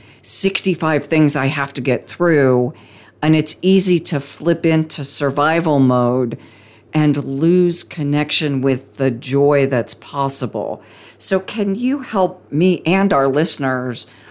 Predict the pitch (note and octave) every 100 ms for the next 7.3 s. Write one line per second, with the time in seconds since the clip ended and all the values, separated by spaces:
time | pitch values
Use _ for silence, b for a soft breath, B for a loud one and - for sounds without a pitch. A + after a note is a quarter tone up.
0 | b D#3+ E3 D#3+ - D#3+ D#3 E3 E3 D#3
1 | - - F3+ G3 - D3+ - - - F#3+
2 | F3+ D#3+ - - D#3+ D3 C#3+ - C#3+ C#3+
3 | D3+ E3 D#3+ - - b b b F#3+ F#3+
4 | F#3+ A3 G#3 G#3 G#3 E3 - F#3 D3 C3
5 | C#3 - G3 A#3 D3 B2+ C3+ B2 B2 A#2+
6 | A2+ G#2+ - F#3 G3+ G3 C3+ B2+ C3 B2
7 | B2+ A#2+ D3